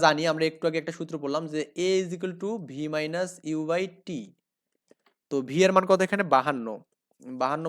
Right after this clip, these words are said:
minus বারো by T হচ্ছে বিশ এখানে। তো আমরা এককটা এখন লিখবো না, পরে একবারে লিখবো। বা আপনি যদি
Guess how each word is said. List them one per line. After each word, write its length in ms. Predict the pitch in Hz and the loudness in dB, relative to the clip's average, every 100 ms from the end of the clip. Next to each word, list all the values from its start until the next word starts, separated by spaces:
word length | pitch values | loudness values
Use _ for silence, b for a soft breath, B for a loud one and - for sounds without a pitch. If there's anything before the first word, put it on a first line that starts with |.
| 160 | -2
minus 340 | 160 170 190 185 131 | -2 -2 -4 -6 -2
বারো 200 | 127 135 139 | 0 2 2
by 100 | 156 202 - | 0 -2 -4
T 20 | 170 | -4
হচ্ছে 200 | 160 156 135 | -4 -8 -8
বিশ 160 | 127 117 117 | -10 -10 -12
এখানে। 220 | 123 147 233 - _ _ _ _ _ _ | -8 -6 -6 -10 _ _ _ _ _ _
তো 40 | 175 | -2
আমরা 100 | 175 | 0
এককটা 240 | 143 196 208 | 0 2 2
এখন 120 | 202 202 | 4 0
লিখবো 160 | 180 185 | -2 -2
না, 60 | 220 196 | 0 4
পরে 160 | 180 160 | 4 4
একবারে 180 | 139 143 | 2 0
লিখবো। 220 | 117 123 214 - _ b b b | 0 -2 -4 -6 _ b b b
বা 40 | 139 | 2
আপনি 120 | 147 180 | 4 2
যদি 100 | 185 | 2